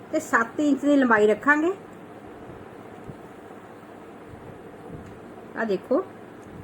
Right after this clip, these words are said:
ਠੀਕ ਹੈ, ਤੇ ਇਹਦੇ ਨਿਸ਼ਾਨ ਲਾ ਲਾਂਗੇ ਜੀ ਆਪਾਂ, ਤੇ ਇੱਥੇ ਹੀ ਪਲੇਟ ਦਾ ਆਪਾਂ ਹਾਫ ਕਰ ਲਾਂਗੇ ਇੱਥੇ ਤਿਰਛੀ ਪਲੇਟ ਪਾਉਣ ਵਾਸਤੇ।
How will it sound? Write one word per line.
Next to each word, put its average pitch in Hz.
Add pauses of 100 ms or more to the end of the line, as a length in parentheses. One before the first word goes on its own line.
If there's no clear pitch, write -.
(840)
ਠੀਕ 190
ਹੈ, 339 (1700)
ਤੇ 240
ਇਹਦੇ 285
ਨਿਸ਼ਾਨ 254
ਲਾ 226
ਲਾਂਗੇ 233
ਜੀ 285
ਆਪਾਂ, 330 (960)
ਤੇ 277
ਇੱਥੇ 254
ਹੀ 381
ਪਲੇਟ 294
ਦਾ 277
ਆਪਾਂ 269
ਹਾਫ 240
ਕਰ 202
ਲਾਂਗੇ 254
ਇੱਥੇ 311 (1500)
ਤਿਰਛੀ 277
ਪਲੇਟ 277
ਪਾਉਣ 226
ਵਾਸਤੇ। 214